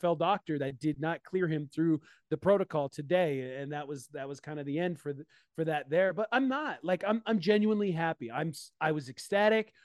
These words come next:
when, when Jason Sanders' fifty-yard field goal went through and it looked like the Dolphins were making the playoffs for the first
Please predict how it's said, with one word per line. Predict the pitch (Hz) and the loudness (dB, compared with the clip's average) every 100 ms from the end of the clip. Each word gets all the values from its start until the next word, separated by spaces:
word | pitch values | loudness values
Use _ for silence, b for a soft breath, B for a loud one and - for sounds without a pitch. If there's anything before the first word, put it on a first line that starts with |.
| b | b
when, | - 170 175 170 | -2 0 0 -2
when | 170 165 | -2 0
Jason | 160 190 202 | 2 0 -2
Sanders' | - 190 180 175 | -2 0 0 -2
fifty-yard | - 190 202 185 180 | -2 -4 0 0 0
field | - 170 160 | 0 0 2
goal | 165 | 0
went | 165 - | 0 -4
through | 156 156 151 - b b | -2 0 0 -2 b b
and | 143 147 | -8 -6
it | 143 | -4
looked | 170 175 | -2 0
like | 180 170 | 0 -2
the | |
Dolphins | 160 156 156 151 | 0 0 0 -4
were | 147 | -4
making | 156 156 170 | -2 -2 -2
the | 156 | -6
playoffs | - 156 151 131 | -2 0 0 -6
for | - | -16
the | 127 - | -16 -8
first | 165 - | -8 -8